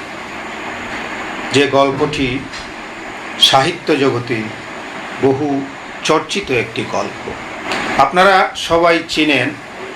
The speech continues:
বা জানেন সত্যজিৎ রায়কে।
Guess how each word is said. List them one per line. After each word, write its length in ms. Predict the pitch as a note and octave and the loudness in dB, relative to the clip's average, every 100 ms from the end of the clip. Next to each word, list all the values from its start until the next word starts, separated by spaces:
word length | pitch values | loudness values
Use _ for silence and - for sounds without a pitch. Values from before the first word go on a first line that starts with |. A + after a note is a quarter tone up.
| - | -4
বা 160 | C3 C3+ | 4 4
জানেন 480 | B2+ B2+ C#3 A#2+ B2+ B2+ - - - - - | 6 6 6 2 -2 -8 -14 -14 -14 -12 -6
সত্যজিৎ 680 | - D3 C#3 D#3 C3+ C3+ C3 | 0 0 2 0 2 2 0
রায়কে। 420 | G#2 F#2+ - - | -2 -2 -4 -10